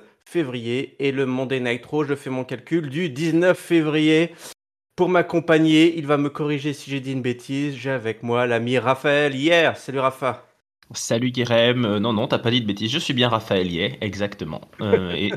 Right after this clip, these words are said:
Speaker 2: et nous analysons exactement les SmackDown et les Raw. C'est parti pour un super catch-up de folie.
Speaker 1: Nous sommes à Salt Lake City, dans l'Utah.
Speaker 2: Yeah.
Speaker 1: Eh ouais, la ville, euh, des Jeux Olympiques. Je pense que, à part ça, on se souvient pas de grand-chose de cette ville de Salt Lake City, les J O, euh, d'hiver.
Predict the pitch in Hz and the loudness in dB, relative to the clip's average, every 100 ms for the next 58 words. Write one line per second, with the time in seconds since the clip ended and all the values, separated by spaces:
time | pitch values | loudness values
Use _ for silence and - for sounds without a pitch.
0 | - 117 127 131 131 123 123 120 123 139 | -4 0 2 4 2 4 4 2 0 -2
1 | 117 101 127 127 110 120 98 - 98 95 | -2 0 -4 -4 -4 -2 -4 -6 -8 -4
2 | 101 113 - 127 123 107 98 107 120 120 | -2 -2 -4 0 0 0 0 -2 -4 -6
3 | - - - - 104 104 - 151 151 143 | -8 -10 -10 -8 -6 -6 -6 -6 -4 -4
4 | 117 101 - 131 123 135 131 - 143 143 | -4 -6 -8 -10 -8 -8 -6 -4 -4 -4
5 | 117 - - _ _ _ 135 151 214 208 | -12 -14 -18 _ _ _ -10 -4 0 0
6 | 196 - 226 220 226 - 220 - 226 214 | 0 4 4 4 0 -2 -12 -10 -10 -10
7 | _ _ 131 170 190 202 214 202 - - | _ _ -8 -4 -2 -4 0 0 0 -8
8 | _ - 160 165 160 165 - 135 135 127 | _ -6 -2 2 0 -2 -8 -8 -8 -4
9 | 151 139 127 120 139 160 170 175 160 131 | -6 -4 -4 -4 -2 0 2 2 0 -6
10 | - - 131 - 127 120 120 120 131 - | -12 -12 -12 -8 -6 -4 -4 -4 -4 -4
11 | 151 147 143 - - 127 123 123 117 - | -4 -4 -6 -10 -16 -10 -8 -8 -10 -4
12 | 151 147 139 127 131 - 120 120 120 110 | -2 -2 -6 -6 -10 -10 -12 -12 -12 -12
13 | 113 117 117 - 113 120 - - _ 117 | -12 -12 -14 -14 -14 -16 -18 -20 _ -20
14 | - 113 110 113 117 123 127 110 127 104 | -20 -18 -16 -14 -10 -8 -8 -8 -8 -6
15 | 95 - | -6 -10